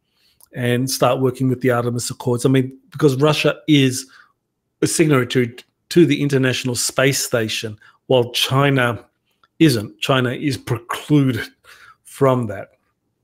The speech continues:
And, and, there's, and there's many reasons why China has been excluded from the International Space Station program. And, and that has to do with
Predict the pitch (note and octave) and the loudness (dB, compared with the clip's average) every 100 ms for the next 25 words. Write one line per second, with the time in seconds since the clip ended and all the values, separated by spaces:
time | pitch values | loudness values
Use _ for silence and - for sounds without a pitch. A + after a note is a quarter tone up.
0 | _ _ _ - D#3 E3 F#3 F3 D3 - | _ _ _ 0 2 4 4 2 0 -4
1 | - D#3 D#3 C3+ F3 D#3+ C3 C#3 B2 B2 | 0 2 2 2 2 4 0 -2 -2 -6
2 | A2 B2+ B2 A#2 - C#3 B2 - - - | -2 0 0 -4 -4 -2 -2 -6 -14 -20
3 | - C3 B2 B2+ A#2+ - _ _ C#3+ - | -4 -4 0 0 0 -6 _ _ -6 -4
4 | - D#3 D3 B2+ A2+ - _ _ C#3+ C3+ | 2 4 4 2 -2 -12 _ _ 0 0
5 | D3 C3+ B2 A#2+ B2 A#2 - B2 B2 - | 0 -2 -2 -4 -6 -8 -2 0 0 -2
6 | A#2 A2+ A2+ A2 - B2 A#2 A2+ A2 G#2 | -4 -4 -6 -8 -8 -6 -6 -6 -8 -10
7 | A#2 _ _ - - _ - A#2 A2+ B2 | -16 _ _ -20 -20 _ -8 -6 -6 -2
8 | B2+ B2+ A#2 A#2 - A2 A#2 A#2 A2 A2 | 0 2 2 -2 -4 0 2 2 2 -2
9 | G#2+ | -4